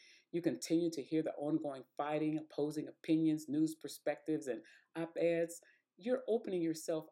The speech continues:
up to unrest. God's word cautions us to take heed to what you hear,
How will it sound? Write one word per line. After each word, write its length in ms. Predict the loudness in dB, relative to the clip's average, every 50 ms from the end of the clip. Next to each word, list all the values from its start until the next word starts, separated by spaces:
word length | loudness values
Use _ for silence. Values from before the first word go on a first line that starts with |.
| _ -6
up 220 | -6 -6 -6 -6
to 200 | -8 -8 -6 -6
unrest. 520 | -4 -4 -4 -4 -4 -8 -12 -16 -20 -20 _ _ _ _ _ _ _ _ _ -10 -4 -2
God's 380 | -2 0 -2 -2 -6 -8 -6
word 340 | -4 -2 0 0 0 -2 -4 -8 _
cautions 640 | -18 -18 -12 -8 -6 -6 -6 -6 -8 -10 -12 -12 -10 -10
us 160 | -10 -10 -10 -10
to 80 | -10 -10
take 300 | -4 -2 -2 -2 -2 -4 -12 -18 -12 -8
heed 440 | -8 -6 -4 -4 -6 -6 -10 -14 -18 _ _ _ _ _ _
to 120 | -8 -6 -6
what 400 | -4 -2 0 0 0 0 -2 -8
you 160 | -10 -10 -10
hear, 420 | -10 -10 -10 -10 -8 -8 -10 -12